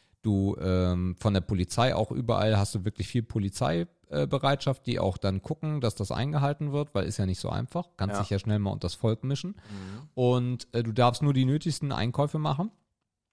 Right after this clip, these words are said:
Speaker 1: Und ansonsten darfst du zur Arbeit und ansonsten bleibst du mit deinem Arsch zu Hause. Ist eine sehr drastische Maßnahme, wo viele sicherlich sagen werden, die Unversehrtheit des Körpers und bra bra bra und, äh,
Speaker 2: Mhm.
Speaker 1: Selbstbestimmung und so weiter.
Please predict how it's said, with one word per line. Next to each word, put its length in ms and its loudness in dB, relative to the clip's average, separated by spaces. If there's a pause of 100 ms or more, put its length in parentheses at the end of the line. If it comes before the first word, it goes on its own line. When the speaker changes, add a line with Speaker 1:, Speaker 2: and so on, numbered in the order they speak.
(200)
Speaker 1:
Und 140 6
ansonsten 340 2
darfst 220 2
du 60 -6
zur 200 -2
Arbeit 360 2
und 60 -2
ansonsten 380 -2
bleibst 260 -2
du 40 -2
mit 160 -2
deinem 160 0
Arsch 280 -2
zu 180 0
Hause. 400 0 (920)
Ist 160 6
eine 120 6
sehr 160 8
drastische 600 0
Maßnahme, 720 0
wo 80 0
viele 280 -2
sicherlich 400 2
sagen 320 2
werden, 240 4
die 80 0
Unversehrtheit 760 0
des 140 -6
Körpers 800 -4
und 200 -4
bra 200 4
bra 180 0
bra 440 2
und, 420 0
äh, 40 -8
Speaker 2:
Mhm. 180 -2
Speaker 1:
Selbstbestimmung 840 -2
und 160 -6
so 120 -4
weiter. 400 0